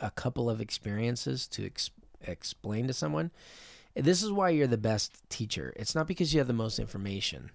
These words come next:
You're the best teacher when you are the most inspiring. And when you're the most inspiring, you remember how difficult it was to be where the person you're teaching was.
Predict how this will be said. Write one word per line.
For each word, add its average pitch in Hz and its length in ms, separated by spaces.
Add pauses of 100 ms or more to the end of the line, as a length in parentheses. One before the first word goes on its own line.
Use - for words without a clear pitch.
(540)
You're 131 160
the 180 80
best 190 280
teacher 107 600 (100)
when 110 540 (180)
you 135 800 (1500)
are 127 140
the 120 100
most 120 280
inspiring. 85 640 (1500)
And 123 120
when 127 140
you're 151 140
the 202 60
most 190 260
inspiring, 135 500
you 127 220
remember 127 680
how 104 180
difficult 107 720
it 82 120
was 95 420
to 92 140
be 98 420
where 104 340
the 104 100
person 95 380
you're 90 100
teaching 87 500
was. 82 520